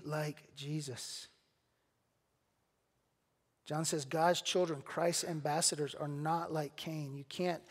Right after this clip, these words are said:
say, "I love Jesus, but I don't love his people." I've had people say that. "I love Jesus,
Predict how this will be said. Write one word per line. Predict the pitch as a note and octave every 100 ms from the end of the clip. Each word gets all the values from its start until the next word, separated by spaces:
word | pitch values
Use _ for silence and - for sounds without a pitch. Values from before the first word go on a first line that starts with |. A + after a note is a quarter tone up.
| - -
say, | - - F#3+ F#3 D#3
"I | D#3 D#3+
love | D#3 E3+ F3 D#3 C3
Jesus, | C3+ E3 F3 D3+ C3+ - - - - - _ _ _
but | C3+
I | C#3
don't | E3 E3 D3
love | D#3+ D#3 D3+ - - - _ _ _
his | - D3
people." | - D#3+ D3+ B2+ B2 _ D#3
I've |
had | D#3+ D#3
people | E3+ D#3
say | - D#3+
that. | C#3+ C#3
"I |
love | D3+ F3 F3
Jesus, | D3+ F#3 F#3 F3